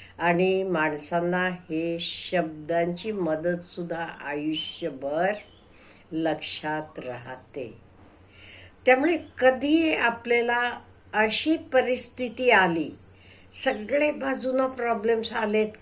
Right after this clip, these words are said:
कसं मी सॉल्व्ह करू? तेव्हा गोंधळून जाऊ नका. बी स्ट्रॉंग. असू दे, आज हा प्रॉब्लेम आहे ना, I will solve it, don't worry.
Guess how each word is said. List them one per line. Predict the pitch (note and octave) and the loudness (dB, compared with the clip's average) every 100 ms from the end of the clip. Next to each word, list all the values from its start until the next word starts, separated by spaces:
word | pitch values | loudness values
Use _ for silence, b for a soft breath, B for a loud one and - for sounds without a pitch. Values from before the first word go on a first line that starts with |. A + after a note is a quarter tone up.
| - | -8
कसं | G#3 G#3 - B3 C4 C4 | -2 -2 -2 0 0 0
मी | A#3 B3 | -2 -2
सॉल्व्ह | - - G#3+ G3 G3+ - | -4 -4 0 0 0 -2
करू? | G#3+ F#3 D#3+ - - B B B B - | -2 0 -2 -4 -14 B B B B 2
तेव्हा | F#3 F3 F3+ F3+ F#3 E3 | 4 4 4 2 0 -2
गोंधळून | E3+ E3 D#3+ D#3+ E3+ F3 F#3 | 0 0 0 0 0 0 0
जाऊ | E3+ D3+ C#3+ D3 D#3 D#3+ D#3 | -2 -2 -2 -2 -2 -2 -4
नका. | D#3 - D#3 C#3+ - - - - - - - - - - - - - - - - - - | -6 -8 -6 -6 -8 -20 -20 -20 -20 -20 -20 -20 -20 -20 -20 -20 -20 -20 -20 -20 -20 -8
बी | G3 C4+ | 0 0
स्ट्रॉंग. | C#4 - A3 A#3 G#3 E3 - - - - - - - - - - - - - - - - - | 0 -4 0 4 4 2 -6 -18 -20 -20 -20 -20 -20 -20 -20 -20 -20 -20 -20 -20 -20 -20 -4
असू | C4+ D4 | -2 0
दे, | C4+ A#3 E3 - - - - - - | 4 4 2 -4 -20 -20 -20 -20 -2
आज | G#3 G#3+ | 2 2
हा | A3 | 2
प्रॉब्लेम | A3+ A3 G3 G3 A3 A3 | 0 2 2 4 2 2
आहे | G3 | 0
ना, | G3+ C4 C#4 - - - - | -2 -6 -12 -20 -20 -20 -4
I | F#3+ | -2
will | F#3 G3+ | 0 -2
solve | G3 - E3 C3 | -4 -4 -4 -4
it, | C3+ - - - | -10 -14 -20 -8
don't | F#3+ E3 | -4 -4
worry. | C3 A#2+ - | -4 -10 -14